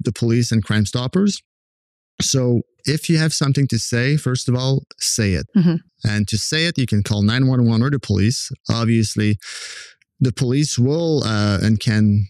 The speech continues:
Speaker 1: can talk about this, but will, uh, keep your uh, information confidential. But if you want to be completely anonymous, there's that beautiful channel called Crime Stoppers. You can call them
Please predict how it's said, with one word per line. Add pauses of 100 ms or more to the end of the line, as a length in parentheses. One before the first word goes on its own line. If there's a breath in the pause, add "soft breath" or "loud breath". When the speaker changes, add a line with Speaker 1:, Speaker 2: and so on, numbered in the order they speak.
Speaker 1:
can
talk
about
this,
but
will, (120)
uh, (120)
keep
your (720)
uh,
information
confidential. (100)
But (200)
if
you
want
to
be
completely
anonymous, (580 loud breath)
there's
that
beautiful
channel
called (240)
Crime
Stoppers. (400 loud breath)
You
can
call
them